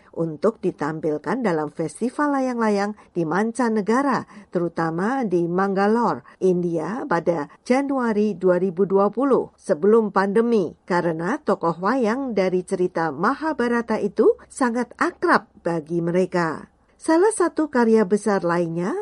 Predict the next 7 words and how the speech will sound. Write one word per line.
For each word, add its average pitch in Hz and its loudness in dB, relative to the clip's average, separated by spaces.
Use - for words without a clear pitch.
layang-layang 180 0
berbentuk 185 -2
ulat 269 0
bulu 262 2
sepanjang 190 -2
delapan 156 -2
meter 208 2